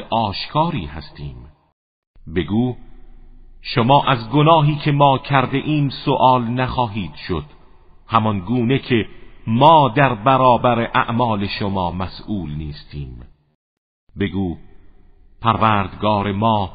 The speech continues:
همه ما را جمع می‌کند، سپس در میان ما به حق داوری می‌نماید و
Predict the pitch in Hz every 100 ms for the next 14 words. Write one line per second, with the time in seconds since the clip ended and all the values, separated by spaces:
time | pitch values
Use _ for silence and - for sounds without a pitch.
0 | - - - - - 165 175 147 120 113
1 | 120 101 95 78 110 151 185 - 95 76
2 | - 71 67 - - - - - - -
3 | - 151 147 135 - 151 139 160 165 139
4 | 120 110 117 104 - - - 131 110 -
5 | 190 - 117 147 127 110 101 95 90 80
6 | 78 73 65 73 64 - - - - -
7 | - - - - -